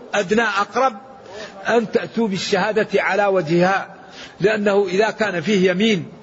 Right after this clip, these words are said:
وكان فيه أمارات وكان فيه تحليف بعد العصر وأمام الناس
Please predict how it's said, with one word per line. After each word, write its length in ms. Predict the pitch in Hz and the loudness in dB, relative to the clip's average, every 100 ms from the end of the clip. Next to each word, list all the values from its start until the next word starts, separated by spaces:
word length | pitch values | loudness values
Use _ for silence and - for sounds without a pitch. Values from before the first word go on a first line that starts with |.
| - - - - - | -20 -20 -20 -8 0
وكان 380 | 175 170 208 190 | 0 2 -2 -2
فيه 320 | 208 208 190 | 0 0 2
أمارات 480 | 190 202 202 220 170 - - - - - | 2 2 2 2 -2 -8 -20 -20 -4 0
وكان 360 | 180 220 214 | 0 0 -2
فيه 160 | 175 214 | 0 -2
تحليف 460 | 208 - 185 214 | -2 -2 2 2
بعد 280 | 160 190 175 | 2 0 0
العصر 420 | 180 196 214 220 156 - - - - | -2 -2 0 -2 -2 -10 -20 -20 -4
وأمام 480 | 170 190 196 214 208 | 0 2 2 2 2
الناس 600 | 196 185 226 202 - - | 0 2 2 0 -4 -14